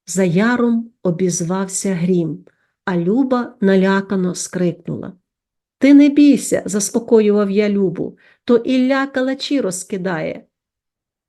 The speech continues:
«Аби ж калачі, а то громи і блискавки, он уже ліс перелякався грози», заскімлила дівчинка.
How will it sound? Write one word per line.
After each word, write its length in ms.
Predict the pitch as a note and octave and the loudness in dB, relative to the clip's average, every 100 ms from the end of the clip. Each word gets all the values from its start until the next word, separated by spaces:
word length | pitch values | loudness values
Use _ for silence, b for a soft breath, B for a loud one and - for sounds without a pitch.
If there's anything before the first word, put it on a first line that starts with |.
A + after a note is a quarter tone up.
| _ - | _ -4
«Аби 300 | A3 A#3+ C#4+ | 0 2 0
ж 120 | - | 0
калачі, 680 | B3+ A#3 A#3 - G3+ D#3 B B | 0 0 -2 -4 -4 -4 B B
а 100 | - | -6
то 180 | G3+ B3 | -2 0
громи 400 | G#3+ B3 A#3+ A#3 | 2 4 4 2
і 140 | - G#3+ | 0 -2
блискавки, 800 | A#3 A3+ G#3 - E3 F3+ - b b - | -2 -2 -4 -10 -12 -12 -14 b b 2
он 180 | B3+ C4 | 4 4
уже 260 | A#3 C4 | 2 0
ліс 280 | B3 A3 G#3 | 0 -2 -4
перелякався 800 | - F#3 F#3+ G3 G3+ F#3 - F#3+ | -6 -4 -4 -4 -6 -8 -6 -6
грози», 520 | F#3+ G3+ F3+ F3+ - b b | -4 -4 -4 -6 -6 b b
заскімлила 720 | F3+ G#3 - A3 G3 G3 F#3+ F#3 | -6 -4 -2 0 2 2 2 2
дівчинка. 800 | E3 F3 - - F3 - - | 0 0 -2 -8 -8 -12 -16